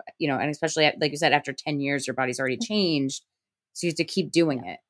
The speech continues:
Speaker 2: And it's time. I think, too, just giving yourself
Speaker 1: Yeah.
Speaker 2: time and being patient with it, too. I think that's a big factor.
Speaker 1: Yeah.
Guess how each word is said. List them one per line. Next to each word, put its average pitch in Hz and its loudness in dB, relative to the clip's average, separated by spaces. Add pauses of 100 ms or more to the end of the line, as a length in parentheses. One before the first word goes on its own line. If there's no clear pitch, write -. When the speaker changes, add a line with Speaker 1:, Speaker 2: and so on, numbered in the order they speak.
(400)
Speaker 2:
And 302 4
it's 320 -4
time. 254 0
I 226 2
think, 294 -4
too, 302 0
just 208 -6
giving 320 -2
yourself 226 0
Speaker 1:
Yeah. - -12
Speaker 2:
time 151 -4 (180)
and 196 0
being 208 0
patient 180 -8
with 170 -14
it, 160 -14
too. 175 -6
I 180 -6
think 196 -4
that's 180 2
a 196 -6
big 196 -4
factor. 202 2
Speaker 1:
Yeah. 156 6